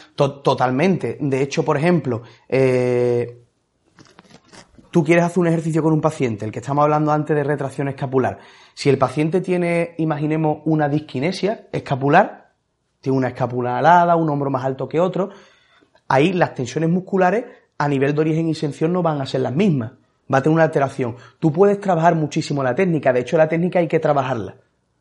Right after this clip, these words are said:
siempre, en cualquier tipo de ejercicio. Pero si tienes una disfunción, esa técnica se va a ver comprometida. No vas a conseguir el máximo resultado de ese ejercicio o de ese movimiento, aunque trabajes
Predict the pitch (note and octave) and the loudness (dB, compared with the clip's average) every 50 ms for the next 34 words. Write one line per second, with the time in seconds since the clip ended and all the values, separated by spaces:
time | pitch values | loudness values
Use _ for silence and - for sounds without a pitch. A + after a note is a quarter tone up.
0 | _ _ _ - - - E3+ F3 E3 C3 A2+ A#2+ A2 - - C#3 C3 A#2+ C3+ B2+ | _ _ _ -8 0 4 6 6 6 4 2 -4 -8 -6 -6 -6 -2 -2 -2 -4
1 | B2+ D3+ D3+ D3+ - E3+ D#3 C3+ D3+ C#3+ C#3+ C3+ C#3+ C3 - C#3 A#2+ - - A2+ | -2 -4 -4 -4 -4 -6 -4 -2 -2 -2 -2 -2 -4 -4 -4 -6 -6 -6 -6 -10
2 | - - - - - - - - _ _ _ D3+ D3+ C#3+ C3+ - - C3+ A2+ B2 | -10 -10 -16 -20 -20 -20 -20 -20 _ _ _ 4 4 4 4 0 -4 -8 -6 -6
3 | C3+ D3 F#3 - - - _ _ F3 F3+ F3+ F3+ E3+ F3+ F3 - E3+ E3 D3+ - | -4 -4 -4 -6 -8 -14 _ _ -2 -2 0 0 0 -2 -2 -2 -4 -4 -2 0
4 | G3+ G3+ F#3 G#3 C4+ - - - _ _ _ _ _ _ _ _ _ _ _ _ | 0 2 2 0 -2 -4 -8 -16 _ _ _ _ _ _ _ _ _ _ _ _
5 | _ _ _ _ - _ _ _ _ _ _ _ _ - D3 - - C#3+ - D#3 | _ _ _ _ -20 _ _ _ _ _ _ _ _ -4 -4 -2 -2 0 0 2
6 | D3+ D#3 D#3+ D3+ - F#3 F#3+ - - - _ _ - - D#3 C#3+ C#3+ C#3+ C3+ C#3 | 2 2 2 0 0 -4 -4 -4 -12 -20 _ _ -2 -2 2 4 4 4 4 4
7 | D#3 D3+ - - - _ _ _ _ D3+ C3+ C3 C3+ C#3 C3+ C3 B2+ - G#3 G#3 | 0 0 -4 -12 -20 _ _ _ _ -6 -4 -4 -2 -2 -2 -2 -2 -2 -2 -2
8 | D#3 C3 B2+ - - - _ C#3+ D3+ - - E3 E3+ F3+ - F3+ E3 - F3+ E3 | -2 -2 -4 -8 -18 -10 _ 0 2 4 4 4 2 0 -2 -4 -4 -4 -4 -4
9 | E3+ E3+ - - - D#3+ D3 D3 D3+ E3 D#3+ - - - E3 D3+ D3+ D3+ D3 - | -4 -4 -6 -6 -6 -4 -4 -2 -2 -2 -2 -4 -6 -6 -4 -4 -2 -4 -6 -6
10 | - D#3 C#3+ C3 - F#3 F#3+ F3+ G3+ C4 - - - _ _ _ _ C#3+ C3 C#3 | -6 -6 -6 0 2 4 4 4 2 -2 -6 -14 -20 _ _ _ _ -2 0 2
11 | C#3 C#3+ C#3 - D#3+ C#3+ D3+ C#3+ - F3 F3+ F3 - F#3 F3 D3+ C3+ C3 B2 B2 | 2 2 0 0 0 0 0 -2 0 -2 -4 -2 0 2 2 4 4 2 2 0
12 | B2 A#2 - D#3 D3+ D3+ D3+ D3+ D#3 D#3+ E3+ F3 D#3+ D#3+ A3 - - - _ _ | -2 -2 -2 -2 0 0 0 0 0 0 0 -2 -2 -4 -6 -8 -8 -16 _ _
13 | _ _ _ _ _ _ _ _ _ _ _ D#3+ D#3+ D#3 C#3 - D3 C3+ - C3+ | _ _ _ _ _ _ _ _ _ _ _ 2 4 4 2 0 -4 -2 0 0
14 | C3 - - D#3 E3+ E3 - | 0 2 0 0 -2 -6 -8